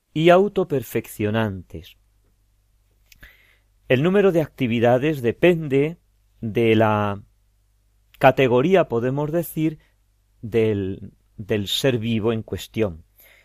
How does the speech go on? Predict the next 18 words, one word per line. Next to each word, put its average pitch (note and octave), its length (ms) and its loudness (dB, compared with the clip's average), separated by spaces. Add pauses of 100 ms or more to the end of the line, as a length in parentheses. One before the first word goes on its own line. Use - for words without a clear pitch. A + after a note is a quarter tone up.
(340)
No F#3 120 2
obstante, F#3+ 580 -2
podemos C#3+ 480 0
descubrir D3 720 -4 (500)
tres - 680 0 (100)
actividades C3+ 1000 -2
inmanentes C#3 1120 -4 (240)
que G2+ 120 -6
son G2 400 0 (640)
la A2+ 240 2
nutrición, F#3 880 -4 (600)
el A2 280 0 (100)
crecimiento C3 1200 -4 (640)
y A2+ 140 -2
la G#2 160 2
reproducción. F#2+ 960 -6 (880)
Ya A2+ 220 2
Aristóteles, D3 1040 -4